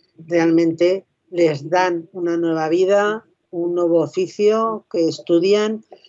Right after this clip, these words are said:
y salen adelante, ¿no? Entonces, la casa refugio que yo plasmo en la novela no, es como una representación de todas.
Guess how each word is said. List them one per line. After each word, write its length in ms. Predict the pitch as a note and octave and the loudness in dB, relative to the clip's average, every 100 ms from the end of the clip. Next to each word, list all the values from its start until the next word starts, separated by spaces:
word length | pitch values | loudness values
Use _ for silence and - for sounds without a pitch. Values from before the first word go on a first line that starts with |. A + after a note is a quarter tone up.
| - | -10
y 100 | F3 | -4
salen 320 | F3+ F3+ F#3 | 0 2 2
adelante, 580 | E3 D#3+ D#3 D3 D3 C#3+ | 2 0 0 -2 -4 -4
¿no? 260 | E3 A3+ - _ _ _ _ | -4 -6 -14 _ _ _ _
Entonces, 540 | E3+ F3 F3+ A3+ D#3+ - | -4 0 4 4 2 -2
la 180 | D#3+ F3 | -4 -2
casa 240 | G3 A3+ | -2 -2
refugio 680 | A#3 G#3+ E3+ - G#3 G3+ F#3 _ - _ - | -2 -2 -4 -4 0 0 -2 _ -20 _ -4
que 160 | F3+ | -2
yo 480 | E3 G#3 A3 G#3+ G3+ | 2 4 6 4 2
plasmo 380 | A3 G#3 G#3 G3 | 0 0 -2 -4
en 100 | F3 | -2
la 100 | E3+ | 0
novela 540 | E3+ F#3 G#3+ G3+ G3+ - | 2 2 2 2 -2 -8
no, 920 | F#3 F3+ F#3 F#3+ F#3 F3+ F3 E3 E3 - G3+ F#3+ F3+ - _ - | -10 -4 -2 0 0 0 -2 -4 -8 -12 -12 -12 -14 -20 _ -2
es 300 | G3 G3 F3 | 0 0 -4
como 200 | F#3 G3 | -4 -2
una 180 | G3+ G3+ | 0 0
representación 800 | F#3+ G3 F3 F3+ E3+ E3 F#3 F3 | 0 0 -2 -4 -4 -4 -2 0
de 120 | E3+ | 0
todas. 600 | E3 G3 F3 F#3 G#3+ - | 2 2 0 -2 -8 -14